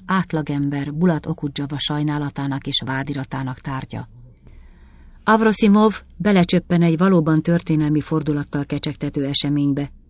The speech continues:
Ezt azonban még véletlenül sem ismeri föl. Csak az idegei, a lelke kezd különös táncba, remegésbe. Látomásai vannak, részegeskedik, minden elébe kerülő nőbe beleszeret,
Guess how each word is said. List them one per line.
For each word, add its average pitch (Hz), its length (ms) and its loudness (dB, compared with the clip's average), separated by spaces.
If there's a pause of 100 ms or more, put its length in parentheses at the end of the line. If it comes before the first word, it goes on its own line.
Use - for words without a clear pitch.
(400)
Ezt 226 200 -4
azonban 190 500 6
még 185 300 6
véletlenül 143 540 2
sem 143 220 -4
ismeri 127 360 -6
föl. 135 340 -8 (1120)
Csak 190 180 0
az 190 160 0
idegei, 151 640 2 (320)
a 156 100 -6
lelke 175 420 2
kezd - 320 -8
különös 143 380 -2
táncba, 135 640 -8
remegésbe. 139 800 -8 (720)
Látomásai 151 720 0
vannak, 139 500 -6 (460)
részegeskedik, 143 960 -4 (380)
minden 185 400 10
elébe 175 400 6
kerülő 160 400 2
nőbe 151 320 2
beleszeret, 151 680 -4